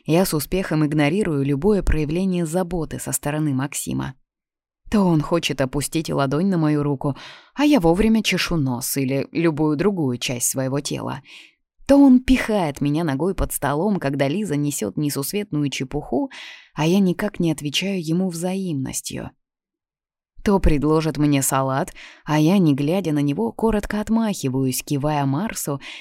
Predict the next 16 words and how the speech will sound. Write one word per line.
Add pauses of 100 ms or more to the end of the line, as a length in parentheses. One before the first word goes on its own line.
который
рассказывает
всем
нам
увлекательные
истории
своих
многочисленных
путешествий
по
миру. (1120)
Все
разъезжаются
ближе
к
полуночи,